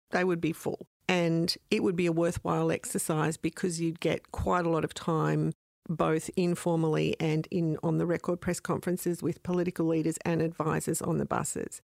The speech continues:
Now, most bureaus are too small to have really specialised people. You have some specialists in, say, foreign policy and economics, but you really have to have generalists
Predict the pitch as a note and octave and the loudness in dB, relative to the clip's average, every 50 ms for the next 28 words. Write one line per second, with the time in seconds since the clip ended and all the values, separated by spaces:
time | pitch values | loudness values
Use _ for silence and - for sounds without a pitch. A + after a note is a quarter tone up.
0 | _ _ _ _ _ _ - G#3+ A3 A3+ A#3 A#3+ B3 A#3+ A#3+ A#3 A#3+ A#3+ A#3+ - | _ _ _ _ _ _ -2 0 2 2 2 2 2 2 2 2 2 0 -2 -4
1 | _ _ - - G#3+ G#3+ G3 F3+ F3+ G3 - - - G3+ F#3+ F#3 F3+ E3+ F3 F3 | _ _ -6 -2 0 2 2 2 2 0 -2 -2 0 0 2 2 2 2 2 0
2 | - - - F3+ E3+ E3 E3 - - G3 F3+ - - F#3 F3 F3 E3+ F3 - F3 | -2 -2 -2 0 0 0 0 0 0 0 0 0 0 0 2 2 2 0 -2 -2
3 | D#3+ F#3 F3+ - F3+ F3+ E3+ F3 E3+ - - - E3+ E3 - F#3+ F#3 F3 F3+ - | -2 -2 -2 0 0 0 2 2 0 -2 0 0 0 0 2 0 0 0 0 0
4 | - B3+ D4+ A#3+ G3 - - - E3 D#3 D3 D#3+ - - E3 D#3+ - - E3+ E3 | -2 -2 0 0 0 0 0 0 2 2 0 0 0 -2 0 0 0 -2 -2 -4
5 | - - - F3 E3 D#3 D#3 - - E3 D#3+ - - E3+ - F3 - - - E3+ | -4 -6 -2 -2 0 0 0 -2 -2 -4 -4 -2 -2 -2 -2 -2 -2 -2 -4 -4
6 | - - - F3+ F3 E3 D#3+ - - F3 E3 E3 F#3+ A3 - - - - E3+ D#3 | -4 -4 -4 -2 0 -2 -2 -2 -2 -2 0 0 0 -2 -4 -6 -2 0 0 0
7 | D#3+ - - _ _ _ - G#3+ G3+ F#3+ F#3 D#3+ D#3+ - E3+ D#3+ - - F3 E3+ | 0 -2 -6 _ _ _ -2 0 2 2 2 2 2 0 0 -2 -2 -2 -2 -2
8 | D#3 - - D#3+ D3 D#3 D#3+ D#3+ F3 F#3 G3 - - - | -2 0 0 0 2 2 2 2 2 0 -2 -4 -6 -8